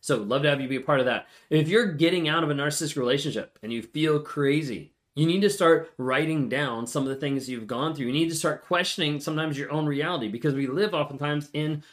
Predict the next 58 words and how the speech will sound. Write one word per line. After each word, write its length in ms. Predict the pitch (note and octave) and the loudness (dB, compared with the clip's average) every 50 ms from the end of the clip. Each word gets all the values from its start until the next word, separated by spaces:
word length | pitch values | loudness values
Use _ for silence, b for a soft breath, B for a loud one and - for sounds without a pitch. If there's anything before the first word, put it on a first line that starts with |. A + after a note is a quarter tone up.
| B B | B B
a 80 | C3 B2+ | -8 -6
fantasy. 600 | - E3+ E3+ F3 F3 D#3+ - - F2 - - _ _ b b b b b | -2 0 0 2 0 0 -2 -4 -8 -14 -16 _ _ b b b b b
So 160 | - - D3+ | -2 2 2
we 80 | D3+ C#3+ | 2 2
produced 420 | C#3+ E3+ D#3 D3 F#3 A3+ G#3+ - | 2 2 2 4 4 2 2 0
this 160 | A3+ F#3 D3+ C#3 | -2 -4 -4 -2
book, 340 | C3 C#3+ E3 D3 C#3+ - | -2 -2 0 0 -2 -4
and 80 | D#3 C#3 | -4 -4
it's 160 | C3 C3 - | -4 -4 -4
up 220 | D3+ D3+ D3+ D3+ - | -4 -4 -4 -4 -4
on 120 | D#3 C#3 | -4 -4
Amazon 560 | D3+ D#3 D#3 D3+ C#3 B2 C3+ C3 C#3+ C#3+ C#3+ | -4 -2 -2 0 0 0 0 -2 -2 -2 -2
and 100 | B2 A2+ | -4 -4
links 240 | A#2 C3+ D3 C#3+ - | -4 -4 -4 -6 -6
down 280 | D3+ D3 D3 D3+ D3 C#3 | -4 -2 -2 0 0 0
below, 440 | C#3 B2+ C3 C3 C3 C3 B2+ B B B B - | 2 2 4 4 4 2 2 B B B B 0
but 120 | D3 D3 | 2 2
it's 140 | D#3+ D3+ D#3 | 2 2 0
a 80 | C3+ | -2
journal 720 | B2 C3 A#2 B2 F#3+ A3+ B3+ B3 D#3 A2 A2 C3 D3 - _ _ _ - | -2 -2 0 2 2 4 4 2 2 0 0 -2 -4 -8 _ _ _ 0
for 80 | D3+ | 2
you 80 | D#3 D#3+ | 2 4
to 120 | D#3+ D#3 | 4 2
actually 280 | D#3+ E3 D#3+ - E3+ D#3 | 2 0 -2 -2 -4 -2
start 320 | D#3 - E3 D#3 C3+ C3 | 0 0 0 0 0 0
journaling. 320 | D3+ E3 E3+ D3+ B2 A2 G2+ | 0 0 0 0 0 -2 -2
There's 160 | G2+ A2 D3+ | -2 0 0
over 200 | D#3+ D#3 D#3+ D3 | 0 0 0 0
a 80 | B2 | 0
hundred 300 | - E3+ F#3+ G#3 G3+ D#3+ | 0 0 0 0 0 -2
prompts 400 | - - F3 D#3+ D3 D3 - - | -2 -4 -4 -2 -2 -4 -8 -6
inside 520 | - D3 D3+ D3 D3 - D3+ C#3 C#3 C3+ C3 | -2 0 0 0 -2 -4 -4 -4 -2 -2 -4
it 120 | C#3 - | -4 -6
to 80 | - D3 | -4 -2
be 60 | C#3+ | 0
able 100 | D3 D3 | 0 2
to 80 | D3 C3+ | 0 -2
have 240 | C#3 D#3 E3 E3 | -2 -4 -4 -4
you 60 | F3+ D3+ | -4 -6
start 260 | - - F3 D#3+ D#3+ - | -4 -2 -2 -2 -2 -6
to 60 | C3 | -8
question, 640 | - - F3 F3 F#3+ F#3+ - - D#3 C3 C3 B2+ B B B - | -4 -2 -2 -2 -2 -2 -2 -2 -2 -2 -2 -4 B B B -2
"Wait 200 | F3 G3+ G#3+ G3+ | 0 0 2 2
a 40 | D#3+ | 0
second, 400 | C#3+ C#3 A2+ G2+ G#2+ F#2 F#2 A2 | 0 -2 -4 -4 -6 -8 -6 -4
what 180 | B2+ D#3+ G3 | -2 -2 -2
am 100 | A3+ A#3 | -2 -2
I 80 | G3+ D#3+ | -4 -4
actually 320 | D#3+ D#3+ D3+ - D#3+ C#3 | -6 -6 -6 -6 -6 -6
thinking? 400 | - - E3+ E3+ D3 D3 E2+ E2+ | -4 -4 -4 -4 -4 -6 -8 -8
What 100 | G2+ C#3+ | -6 -4
am 80 | F#3 G3+ | -4 -4
I 100 | G3 F3+ | -4 -6
actually 260 | D#3+ - - D3 A#2 | -6 -6 -6 -4 -4
believing 520 | A2+ G#2 G2+ G#2+ B2 E3 F3+ D3+ C#3 A#2+ | -4 -6 -6 -6 -6 -4 -4 -4 -4 -4
in 140 | A#2 B2+ C3 | -4 -4 -6
the 40 | A#2+ | -6
scenario?" 760 | - - - A#2 G#2 G#2+ C3+ E3+ F3 D3+ A#2+ G#2 G2+ G2 G2+ | -8 -8 -8 -8 -6 -4 -4 -2 0 0 0 0 0 -2 -4